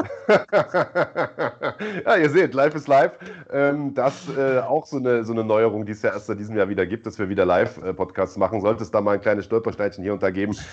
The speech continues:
äh, bitten wir euch, das nachzusehen. Und wir haben natürlich vergessen, den Hauptkampf noch, äh, aufzulösen, den, den Tipp. Äh, wer hat denn da wie getippt? Also, gute Nachricht für uns, Big Daddy, die Schlagwort Nation lag auch daneben.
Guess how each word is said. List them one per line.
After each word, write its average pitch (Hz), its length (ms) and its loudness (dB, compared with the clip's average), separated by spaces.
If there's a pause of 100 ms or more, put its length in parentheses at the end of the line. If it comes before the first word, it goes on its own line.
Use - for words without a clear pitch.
(180)
äh, 107 180 4
bitten 139 220 0
wir 127 60 6
euch, 131 100 4
das 123 140 -4
nachzusehen. 131 440 2
Und 123 60 0
wir 135 80 4
haben 156 80 2
natürlich 190 260 -2
vergessen, 180 340 -2
den 160 120 0
Hauptkampf 220 340 0
noch, 170 220 0
äh, 143 280 0
aufzulösen, 123 760 -2
den, 117 200 -2
den 117 160 0
Tipp. 185 240 2 (320)
Äh, 123 680 6
wer 110 120 4
hat 139 120 0
denn 202 60 -6
da 143 140 4
wie 135 100 -6
getippt? 127 500 -6
Also, 123 500 0 (180)
gute 214 340 2
Nachricht 202 420 4
für 160 100 0
uns, 151 220 -2
Big 185 160 -2
Daddy, 180 240 2
die 156 100 -8
Schlagwort 127 400 0
Nation 120 300 -4
lag 107 180 0
auch 107 200 -6
daneben. 143 440 -2